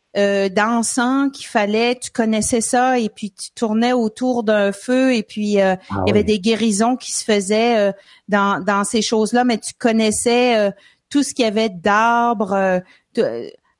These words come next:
Speaker 1: le grand chaman du village, ça me dit.
Speaker 2: Ah ouais, mais c'est
Speaker 1: Oui.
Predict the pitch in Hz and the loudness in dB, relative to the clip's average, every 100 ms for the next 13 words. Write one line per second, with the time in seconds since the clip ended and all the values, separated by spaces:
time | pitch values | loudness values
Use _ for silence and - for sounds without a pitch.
0 | _ _ _ _ _ - 202 202 240 240 | _ _ _ _ _ -2 0 2 0 2
1 | 254 233 254 226 208 208 208 208 185 - | 2 4 4 4 2 2 2 0 -2 -2
2 | 190 180 175 175 127 110 110 95 95 87 | -4 -2 -2 2 4 4 2 -2 -6 -8
3 | - 87 196 202 | -10 -8 -2 -2